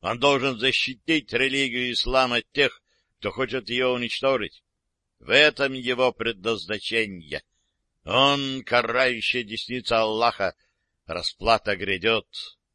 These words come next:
Расплата? За что расплата? В стекло застучали.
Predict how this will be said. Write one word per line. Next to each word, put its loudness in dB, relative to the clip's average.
Расплата? 0
За -4
что -2
расплата? -4
В -8
стекло 4
застучали. 0